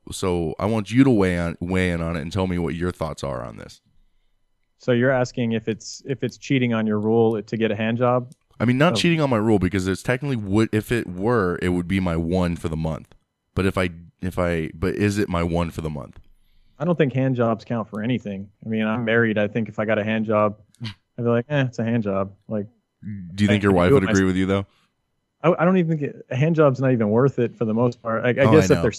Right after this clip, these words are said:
Speaker 2: they're, if they spit in their hand, that's a little bit better.
Speaker 1: <laughs> It's more intimate. It's like,
Speaker 2: Yeah, I don't like, I don't like lube though. I don't jack with lube, none of that stuff.
Speaker 1: Yeah,
Speaker 2: It
Speaker 1: me
Speaker 2: just
Speaker 1: neither.
Speaker 2: kinda
Speaker 1: I don't, I don't, I don't get
Speaker 2: Yeah.
Speaker 1: why. I mean, I know friends who do, and I'm just like, "I don't, I don't wanna waste my money on that."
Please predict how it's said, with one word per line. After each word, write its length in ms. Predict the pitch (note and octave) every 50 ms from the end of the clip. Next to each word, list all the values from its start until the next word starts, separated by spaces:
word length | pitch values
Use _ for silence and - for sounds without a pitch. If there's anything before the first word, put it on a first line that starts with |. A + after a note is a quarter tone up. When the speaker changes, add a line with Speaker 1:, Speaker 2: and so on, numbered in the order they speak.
| - _ _ _
Speaker 2:
they're, 100 | C3+ C3+ - _ _ _ _ _ _
if 80 | D3 C3
they 80 | - D3+
spit 240 | C3+ - - E3 E3+
in 60 | D3
their 100 | C3 A2
hand, 320 | A#2 B2+ C3 B2+ C3 B2 A#2
that's 200 | B2 B2 G#2+ -
a 40 | A#2+
little 140 | A2+ A2+ G#2
bit 220 | G2 G#2+ G#2 - _ _
better. 380 | - - A#2+ A2+ A2 G#2+ A2 G#2+ A2 -
Speaker 1:
<laughs> 80 | - -
It's 160 | - A2 A#2
more 180 | A#2+ A#2 G#2+ G2+
intimate. 400 | G2 F#2+ - A2 G#2 G#2+ G#2+ - _ _ _ _ _ -
It's 140 | - - -
like, 180 | G#2+ G#2 G2+ C3+
Speaker 2:
Yeah, 240 | C#3 C3+ A#2 A2+
I 40 | -
don't 120 | E3 G#3+ - -
like, 120 | D#3+ C#3 B2 - -
I 60 | - D#3
don't 120 | F#3+ G#3
like 120 | F3 C#3
lube 260 | B2 B2+ D3+ D#3+ C#3 A#2
though. 200 | A#2 G#2 G2+ G2
I 60 | A#2
don't 160 | C#3 C3+ A2+
jack 260 | A2 B2+ B2 B2+ -
with 100 | B2 G#2+
lube, 240 | A#2 A#2+ B2 B2 A2+
none 160 | A#2 A#2+ A#2+
of 60 | A#2
that 160 | G#2 G2+ F#2+ G2+
stuff. 60 | G#2+
Speaker 1:
Yeah, 180 | G#2+ G2+ G2 F#2+
Speaker 2:
It 60 | F#2+
Speaker 1:
me 80 | G#2+ A#2
Speaker 2:
just 100 | B2+ B2+
Speaker 1:
neither. 200 | B2+ A2+ G2 C2+
Speaker 2:
kinda 100 | G#1 -
Speaker 1:
I 60 | F#2+ G#2
don't, 120 | G#2+ -
I 60 | G2
don't, 340 | G#2+ A2 A2 - - - - _ _
I 100 | - G2+
don't 160 | G#2+ A2 G#2
get 100 | G2+ G#2 G#2 F#2+
Speaker 2:
Yeah. 60 | -
Speaker 1:
why. 480 | F#2+ F#2+ F#2+ F#2 F2+ F2+ F2+ F2 - - _ _
I 120 | - G2 G#2
mean, 120 | A2+ A2+ F#2+
I 80 | A#2+
know 160 | D3 D#3+ C#3
friends 340 | - - C3 C3+ D3+ D#3 C3 A2
who 100 | G#2 F2
do, 260 | E2 C3 D3+ C#3 G#2
and 80 | F#2+
I'm 120 | F#2+ G2 G2
just 160 | F#2 - -
like, 100 | F#2+ -
"I 100 | E2+ F2+
don't, 240 | F#2 F#2 E2+ D#2 - _ - _ _ _ -
I 100 | E2 E2+
don't 240 | E2+ E2 D#2+ D#2 - _ _ _ _ _ -
wanna 240 | E2+ E2+ E2 D#2+
waste 260 | D#2 D#2 D#2+ D#2 - D#2+
my 80 | D#2+
money 240 | D#2 D#2+ D#2 D#2+ D#2+
on 140 | D2+ D2+ D2+
that." 220 | D2+ D#2 D2+ -